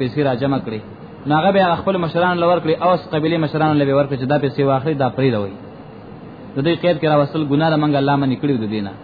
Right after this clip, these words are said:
نو پرې به یې ښودل. دغه شان که د بنو، د او، د بنو قریظه کسان، هغه به بنو نذیر ونیول، یعنی حزرج به ونیول، بنو نذیر هغې سره ملګري وو.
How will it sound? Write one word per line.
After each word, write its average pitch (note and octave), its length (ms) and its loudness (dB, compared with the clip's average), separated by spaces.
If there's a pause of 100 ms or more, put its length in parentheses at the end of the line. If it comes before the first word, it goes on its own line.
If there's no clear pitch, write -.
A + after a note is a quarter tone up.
(540)
نو - 60 -10
پرې D3+ 160 0
به G3+ 80 6
یې E3+ 80 2
ښودل. D#3 220 0 (1000)
دغه G#3+ 160 4
شان A3+ 300 4
که G#3 120 0
د F#3+ 160 2
بنو، F3+ 240 2 (180)
د E3+ 40 0
او، F#3+ 560 4 (580)
د - 40 4
بنو F#3 260 6
قریظه F#3 380 6
کسان، G3+ 440 4 (840)
هغه E3+ 260 4
به A3+ 180 4
بنو F#3+ 260 2
نذیر F#3 320 2
ونیول، A3+ 480 6 (260)
یعنی E3+ 200 0 (220)
حزرج F#3 360 2
به F3+ 100 4
ونیول، A3 300 4
بنو F3+ 200 0
نذیر E3 200 2
هغې F3 200 2
سره E3 120 2
ملګري D#3 360 2
وو. F#3+ 60 -2